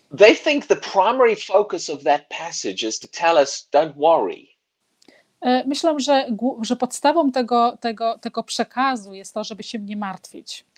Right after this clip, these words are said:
Speaker 1: Actually, if you look deeper in the passage,
Speaker 2: Ale tak naprawdę, kiedy przyjrzysz się,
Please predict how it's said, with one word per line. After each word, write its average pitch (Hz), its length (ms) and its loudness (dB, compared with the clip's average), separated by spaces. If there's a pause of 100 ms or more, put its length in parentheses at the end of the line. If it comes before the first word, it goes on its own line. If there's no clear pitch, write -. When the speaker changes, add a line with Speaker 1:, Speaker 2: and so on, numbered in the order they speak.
(140)
Speaker 1:
Actually, 233 360 0
if 202 160 -8
you 202 60 2
look 214 360 4 (100)
deeper 196 460 -2
in 143 60 -4
the 139 60 -4
passage, - 1000 -10 (480)
Speaker 2:
Ale 240 180 0
tak 254 160 -4
naprawdę, 302 400 0
kiedy 262 200 -4
przyjrzysz 294 460 -2
się, 262 360 0